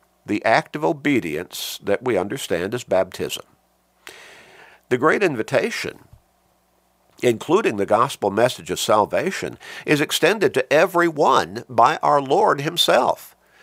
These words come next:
In Matthew chapter eleven, verse twenty-eight, He said, "Come to me, all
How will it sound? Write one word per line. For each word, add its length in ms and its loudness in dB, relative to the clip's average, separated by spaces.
In 160 2
Matthew 300 2
chapter 400 2
eleven, 400 2
verse 200 0
twenty-eight, 540 0
He 120 0
said, 260 0
"Come 260 -2
to 140 -2
me, 380 -2
all 640 6